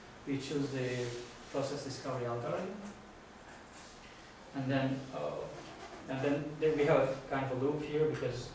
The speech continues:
inspecting the discovered model, if model is sufficient, well, it, it depends on it, exactly which scenario you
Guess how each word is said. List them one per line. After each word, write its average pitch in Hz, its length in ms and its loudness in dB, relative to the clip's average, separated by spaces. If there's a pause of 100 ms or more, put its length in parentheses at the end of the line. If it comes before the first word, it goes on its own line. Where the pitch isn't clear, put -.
inspecting 135 460 2
the 127 60 2
discovered 127 540 0
model, 156 420 4 (760)
if 151 120 0
model 139 260 8
is - 120 2
sufficient, 151 680 0
well, 147 280 4 (400)
it, 147 80 -2 (140)
it 160 160 -2
depends 139 340 4
on 127 100 6
it, 131 140 2 (500)
exactly 131 400 0
which 135 80 2
scenario 135 480 8
you 117 140 0